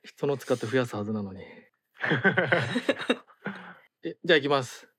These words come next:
Speaker 1: はい、まあもう毎年言い訳で言いますけども、はい、これは
Speaker 2: うん。
Speaker 1: 今日の時点での、今日の雰囲気でつけたトップテンでございますので、あの、
Speaker 2: はい。
Speaker 1: そういう感じでございます。はい。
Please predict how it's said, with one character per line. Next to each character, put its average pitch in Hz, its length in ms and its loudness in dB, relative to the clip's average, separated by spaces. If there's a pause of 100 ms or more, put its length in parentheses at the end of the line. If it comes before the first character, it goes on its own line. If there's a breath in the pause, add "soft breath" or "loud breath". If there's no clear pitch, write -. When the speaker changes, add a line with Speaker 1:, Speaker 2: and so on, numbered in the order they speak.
Speaker 1:
は 147 140 2
い、 135 80 4
ま 127 160 0
あ 117 40 2
も 104 320 -4
う 110 40 -12
毎 135 180 0
年 165 460 2 (160)
言 151 100 2
い - 20 6
訳 151 200 4
で 143 60 4
言 147 320 2
い 143 60 -2
ま 147 100 0
す 127 100 -8
け 135 80 2
ど 117 100 0
も、 143 260 2 (220)
は 135 100 2
い、 123 40 2
こ 131 140 -2
れ 131 80 2
は 160 200 6
Speaker 2:
う - 40 -4
ん。 - 100 -8
Speaker 1:
今 180 120 6
日 165 40 4
の 151 100 2
時 131 120 -6
点 131 180 2
で 120 100 0
の、 139 260 2
今 170 120 6
日 143 60 0
の 123 60 -2
雰 139 80 2
囲 131 60 0
気 127 80 -4
で 139 100 2
つ - 80 -16
け 135 100 -8
た 104 280 -4 (360 loud breath)
ト - 80 -4
ッ 117 40 -8
プ 127 60 0
テ 131 80 4
ン - 20 2
で 117 60 2
ご 113 100 0
ざ 110 80 0
い 107 60 0
ま 110 100 -2
す 110 100 -6
の 107 80 -2
で、 139 240 2 (200)
あ 117 140 -6
の、 107 80 -4
Speaker 2:
は 113 100 6
い。 107 60 -2
Speaker 1:
そ 123 100 0
う - 20 4
い 117 40 0
う - 20 -8
感 117 120 0
じ 110 80 0
で 113 60 0
ご 110 80 0
ざ 107 120 0
い 107 60 0
ま 123 140 0
す。 - 260 -18
は 127 140 2
い。 107 100 -2